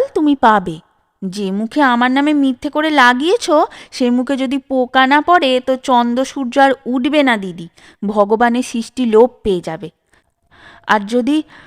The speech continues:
যদি আমি সতী হই তো।" ভাবাবেগে ষোড়শী কাঁদিয়া ফেলিল,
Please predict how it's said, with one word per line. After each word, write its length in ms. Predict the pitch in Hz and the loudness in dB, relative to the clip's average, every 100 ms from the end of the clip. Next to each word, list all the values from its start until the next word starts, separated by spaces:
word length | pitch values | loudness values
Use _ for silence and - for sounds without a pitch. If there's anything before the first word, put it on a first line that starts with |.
| _ - 220 | _ -6 -4
যদি 300 | 214 254 262 | 0 0 2
আমি 160 | 277 302 | 0 0
সতী 400 | - 285 262 311 | -2 -4 -4 -6
হই 220 | - 403 | -2 0
তো।" 300 | 403 320 277 427 _ _ _ _ _ 190 | 2 2 2 -2 _ _ _ _ _ -14
ভাবাবেগে 840 | 185 185 180 214 262 320 349 359 | -6 -4 -2 -2 -4 -2 -2 -2
ষোড়শী 460 | - 262 269 - | 0 0 0 -6
কাঁদিয়া 420 | 277 262 220 214 180 | -2 -2 0 -2 -6
ফেলিল, 400 | - 185 180 | -8 -10 -8